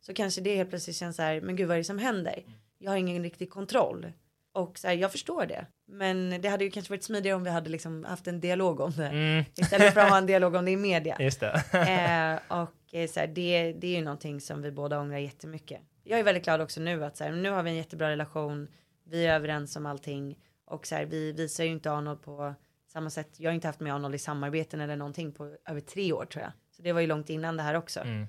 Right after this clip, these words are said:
Speaker 1: Men jag tycker så här, mitt liv handlar så mycket om att vara mamma. Jag är ju mamma. Jag ser ju mig själv som bara mamma och typ arbetande kvinna, liksom.
Speaker 2: Mm.
Speaker 1: Och, eh, varannan vecka, liksom, i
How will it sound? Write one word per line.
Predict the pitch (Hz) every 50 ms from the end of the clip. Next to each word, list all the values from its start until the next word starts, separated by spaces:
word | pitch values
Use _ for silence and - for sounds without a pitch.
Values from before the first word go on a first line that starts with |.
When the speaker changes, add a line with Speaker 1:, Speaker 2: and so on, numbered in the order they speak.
| - _ _
Speaker 1:
Men | - 165 165 160 156 151 147 151 151 147 147 156 151 - _ _
jag | - 170 202 208 196 196 190 -
tycker | 170 165 -
så | - 160
här, | 156 170
mitt | 185 185 185 - - 185
liv | 180 190 190 165 160 170 170 196 233 240 - _ _ _ _ _
handlar | _ 185 175 165 170
så | 165 - - - 190 175
mycket | 165 156 156 -
om | 147 147 147
att | 143
vara | 143 143
mamma. | 143 143 135 139 139 139 - _ _
Jag | _ 165 180 156 156 180
är | 208
ju | 190 170 156 151
mamma. | 160 156 147 147 160 180 -
Jag | 180 190 185
ser | 185 - 196
ju | 214 202
mig | 175 160 151
själv | - 170 165 156
som | - - 147 143 - _ _
bara | - 151 139 135
mamma | 147 151 147 143 143 156 156 151
och | - - 147 -
typ | - 147 160 - - -
arbetande | 156 143 135 139 165 175 - _ _ - 139 131 120 - 135 _ _ _ _ _
kvinna, | 165 143 139 170 170
liksom. | 139 - - 117 110
Speaker 2:
Mm. | 107 107 107 - _ _
Speaker 1:
Och, | - 180 170 175 - _ -
eh, | 175 156 147
varannan | 170 175 170 160 151 151
vecka, | 160 175 170 - _ _ - 196
liksom, | 180 156 143 - 156 151 151
i | - - 165